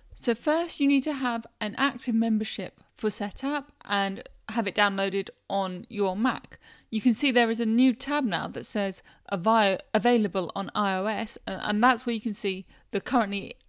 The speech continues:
at the time of recording this video, eight apps that you can use on both I O S and your Mac with a Setapp subscription. You do also have to have what they call seats available to make sure your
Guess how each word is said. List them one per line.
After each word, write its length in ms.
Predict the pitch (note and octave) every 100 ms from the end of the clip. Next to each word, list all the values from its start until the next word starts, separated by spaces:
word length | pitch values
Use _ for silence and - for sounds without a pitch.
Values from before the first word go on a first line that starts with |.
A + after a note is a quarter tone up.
| _ G3+
at 100 | A#3
the 60 |
time 240 | G3+ F#3 F3
of 60 |
recording 360 | F3 G3+ F#3 F#3+
this 140 | A3+
video, 340 | - G3 E3+ - -
eight 220 | B3+ B3
apps 380 | F#3 F3 - - _ _
that 80 | D3
you 180 | D#3 G3
can 200 | - F#3+
use 300 | G3 F#3 - _ - - _ -
on 200 | F#3 E3+
both 400 | A3+ A3 G#3+ - -
I 180 | A#3+ B3+
O 100 | G#3
S 380 | F3 F3+ - - _ _ -
and 200 | A#3 G#3
your 140 | F3+
Mac 380 | E3 F3 - - - -
with 220 | G3 F#3
a 160 | F3 F#3
Setapp 420 | - G3+ F#3 -
subscription. 760 | F3 - - - - A3+ G#3+ - _ _ _ - _ _ _ _ - - - -
You 100 | G#3
do 200 | C4+ C4
also 260 | A#3+ A#3+
have 160 | G#3+ A3
to 100 | A3+
have 280 | A3+ G3+ G3
what 140 | G#3
they 100 | G3+
call 220 | G3+ - F#3
seats 480 | - A3 E3+ -
available 520 | F3 F3+ E3 D#3+ - E3+
to 120 | -
make 140 | G3 F3+
sure 260 | F#3+ F3+
your 280 | F#3 F#3